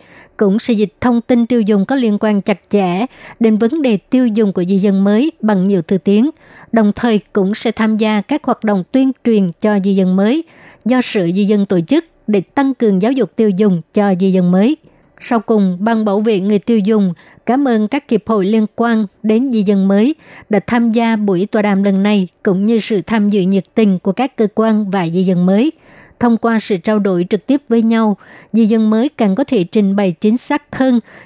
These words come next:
những vấn đề và nhu cầu có thể gặp phải trong tiêu dùng. Các cơ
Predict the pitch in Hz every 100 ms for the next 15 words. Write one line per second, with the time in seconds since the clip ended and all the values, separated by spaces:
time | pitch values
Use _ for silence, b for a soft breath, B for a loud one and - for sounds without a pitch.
0 | - 214 190 226 285 233 202 185 180 208
1 | - 208 185 - 254 214 190 - - 175
2 | 170 - 196 208 196 214 196 160 B B
3 | B B - 294 262